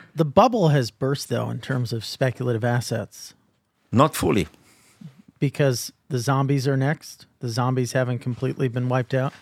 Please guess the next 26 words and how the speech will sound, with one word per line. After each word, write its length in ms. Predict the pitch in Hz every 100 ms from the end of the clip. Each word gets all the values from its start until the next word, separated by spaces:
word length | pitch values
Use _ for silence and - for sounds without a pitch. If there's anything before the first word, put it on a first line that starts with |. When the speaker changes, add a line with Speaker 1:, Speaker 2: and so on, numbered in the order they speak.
| -
Speaker 2:
No, 180 | 196 160
I 40 |
mean, 240 | 117 120 113
on 160 | 135 120
the 100 | 113
debt 300 | 98 175 185
side, 280 | - 117 107
of 160 | 95
course, 380 | - 117 110 -
the 60 | 101
debt 260 | 90 110
service 380 | - 98 92 -
ratio 340 | 92 92 92 80
is 60 |
rising. 460 | 85 85 76 87 90
On 80 | 98
the 100 | 113
asset 400 | 165 - 107 -
side, 240 | 90 90
of 140 | 85 -
course, 280 | 117 90 -
S 220 | 95 -
and 160 | 104 95
P 100 | 107
is 100 | 85
down 380 | 90 90 90